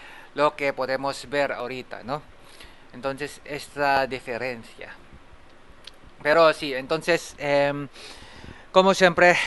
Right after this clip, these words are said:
podemos explicar, podemos, eh, decir más, porque, em, ese tipo de cielo es algo que podemos ver, eh, cómo podemos, em, coger, ¿no? La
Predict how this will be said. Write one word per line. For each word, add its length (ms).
podemos 400
explicar, 800
podemos, 920
eh, 380
decir 320
más, 400
porque, 680
em, 1300
ese 240
tipo 260
de 160
cielo 380
es 360
algo 300
que 120
podemos 480
ver, 300
eh, 180
cómo 240
podemos, 840
em, 1500
coger, 380
¿no? 160
La 280